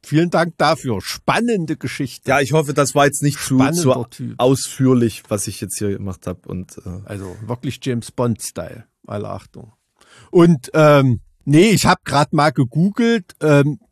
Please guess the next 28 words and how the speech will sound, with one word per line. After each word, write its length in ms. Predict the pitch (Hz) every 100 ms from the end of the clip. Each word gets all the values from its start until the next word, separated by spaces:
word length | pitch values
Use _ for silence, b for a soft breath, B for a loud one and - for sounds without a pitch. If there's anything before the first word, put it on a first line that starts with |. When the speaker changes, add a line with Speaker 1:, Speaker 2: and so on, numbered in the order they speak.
| -
Speaker 1:
der 160 | 131 127
sah 280 | 151 139
auch 220 | 160 180 165
nicht 180 | 180 -
scheiße 440 | 180 185 202 190
aus, 200 | 214 311 -
der 140 | 135
Mann, 320 | 123 117 113 104
ne? 260 | 123 202 - _ _
Der 120 | 120
hat 160 | 120 165
schon 320 | 190 190 196 -
Style 460 | - - 175 202
gehabt. 480 | 190 190 226 _ - _ -
Speaker 2:
Nee, 140 | 143
ich 120 | 147
hab 140 | 160 151
auch 160 | 156
gelesen, 460 | 151 139 143 160 170
dass 220 | 147 147
der, 200 | 147 139
dass 200 | 135 135
der 120 | -
deswegen 640 | 131 143 147 143 147 143 135
da 160 | 131
auch 220 | 123 131 127
bei, 200 | 127 117 120
äh, 480 | 117 104 107 104 101